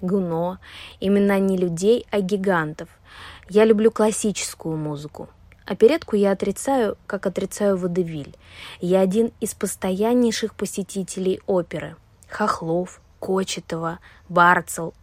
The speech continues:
Усатов, Корсов. Дивные люди. Как я жалею, что я не знаком с певцами. Будь я знаком с ними, я в благодарностях излил бы пред ними свою душу. Антон Чехов.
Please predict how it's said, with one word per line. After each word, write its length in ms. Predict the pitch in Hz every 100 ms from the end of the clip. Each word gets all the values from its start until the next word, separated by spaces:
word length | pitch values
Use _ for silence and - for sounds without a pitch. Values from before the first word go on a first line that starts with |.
| -
Усатов, 640 | 247 - - 175 175 - - - -
Корсов. 500 | - 190 196 - 185 - - - - -
Дивные 520 | 165 147 190 214 220 226
люди. 400 | 214 170 147 - - - - _
Как 260 | - 226 -
я 120 | 233
жалею, 360 | 214 226 247 226
что 180 | - 196
я 140 | 196
не 120 | 196
знаком 420 | 180 185 180 196
с 80 | 190
певцами. 680 | - 190 - 175 156 156 156 - - - -
Будь 260 | 175 196 -
я 100 | 175
знаком 460 | 170 165 208 262
с 140 | 254 196
ними, 360 | 170 165 - _ _
я 220 | 185 175
в 60 | 165
благодарностях 1040 | 170 165 170 156 165 190 214 196 175 -
излил 320 | 175 185 202
бы 240 | 185 175 175 - - -
пред 220 | 180 165
ними 300 | 175 180 175
свою 340 | - 170 165
душу. 440 | 160 156 156 - - - _ _ _ _ _ _ _ _ _ _ _ -
Антон 440 | 190 180 233 269
Чехов. 480 | - - 147 - -